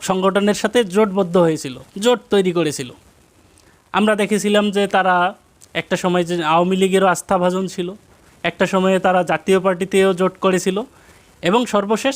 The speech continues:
তারা বিএনপির সাথে জোটবদ্ধ করে সর্বশেষ নির্বাচনে অংশগ্রহণ করেছিল। এবং আমরা দীর্ঘ পনেরো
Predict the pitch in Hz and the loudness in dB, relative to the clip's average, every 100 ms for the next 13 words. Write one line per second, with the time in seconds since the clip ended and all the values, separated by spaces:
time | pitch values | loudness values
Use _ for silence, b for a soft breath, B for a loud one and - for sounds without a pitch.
0 | - 220 185 185 190 185 196 - 208 233 | -2 -2 2 2 0 -2 -6 -4 0 0
1 | 202 190 170 185 175 196 190 196 247 339 | 0 -2 -2 -4 0 -2 0 -2 -2 -4
2 | b b b 170 160 180 196 185 180 175 | b b b -4 -2 0 0 0 0 2
3 | 175 185 180 170 196 196 208 208 208 202 | 0 0 0 0 0 2 0 0 0 0
4 | 226 247 - 160 196 226 320 370 _ _ | 0 -2 -2 -2 0 2 0 -4 _ _
5 | _ _ b b b b b - 180 233 | _ _ b b b b b -2 0 2
6 | 214 233 214 240 226 220 | 0 0 0 0 -2 -2